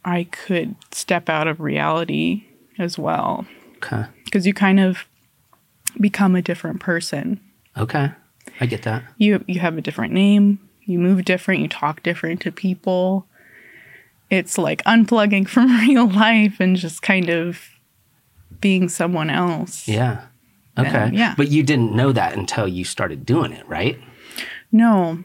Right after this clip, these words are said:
Speaker 1: I guess to answer your que-, I don't really know how to answer your question. Like, I really don't know what the main draw was, to be honest. I remember what was happening. I was actually at my grandma's <laughs> house, of all places.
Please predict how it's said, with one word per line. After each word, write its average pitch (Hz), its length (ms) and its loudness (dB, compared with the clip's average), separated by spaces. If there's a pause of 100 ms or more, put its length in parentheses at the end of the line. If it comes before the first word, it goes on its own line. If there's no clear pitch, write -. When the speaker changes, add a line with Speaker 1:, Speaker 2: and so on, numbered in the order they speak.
(120)
Speaker 1:
I 226 100 0
guess 294 300 -2
to - 200 -4
answer 214 220 2
your 170 60 0
que-, - 180 -14
I - 180 -8
don't 190 220 0
really 196 220 2
know 156 80 -4
how 147 120 -6
to - 60 -4
answer - 240 -4
your 165 60 -6
question. - 340 -4
Like, 165 120 0
I 220 80 4
really 339 260 4
don't 269 180 4
know 277 200 4
what 240 220 2
the 220 100 4
main 233 340 6
draw 214 440 4
was, 202 340 2
to 214 120 0
be 190 160 4
honest. 196 460 2
I 180 60 0
remember 220 280 4
what 180 140 -2
was - 160 -6
happening. 220 880 0 (320)
I 190 80 -2
was 196 100 -2
actually 220 240 0
at - 60 -2
my - 40 -8
grandma's - 520 -4
<laughs> - 40 2
house, - 300 0
of 247 160 2
all 262 140 2
places. 220 720 0